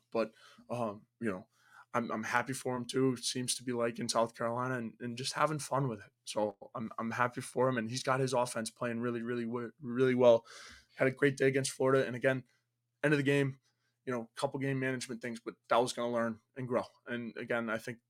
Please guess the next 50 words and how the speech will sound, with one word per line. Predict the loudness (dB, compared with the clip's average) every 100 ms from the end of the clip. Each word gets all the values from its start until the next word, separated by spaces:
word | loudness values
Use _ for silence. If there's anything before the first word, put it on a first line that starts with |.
| _ _ -6
at |
the | 2
end | 4
of | 6
the |
game, | 4 2
it's | -2 -4
more | -4
of | -2
an | -2
execution | -4 -4 -4 -4 -4
thing. | -8 -6
Couldn't | -6 -6
convert, | -6 0 0 0
and | -4
so | -2
you, | -2 -6
you | -14 -18 _ -4
kinda | 2 2
had | 2 -2
your | -4
hand | -6 -4
forced, | 0 0 0
but, | -4 -6 _ _ _ _ _ -2
you | 0
know, | 0 -2
different | -2 -2 -2 -2
things, | -2 -2
different | -6 -6 -10 -12 -20 -20 -8 0
places, | 0 0 -2
and | -4 2
calling | 6 8 6
plays | 0 -2 -2
is | -6
one | -6
of | -4
those | -2 -2
things. | -6 -6
It's | -6
like, | -6 0
"Ah, | 2
I | 2
coulda | 0
called | -4 -2 0
that | 0 0
one | -2
better," | -2 -2
and | -2 -4
sure, | -4 -2 -2 -4 _
right? | 0 0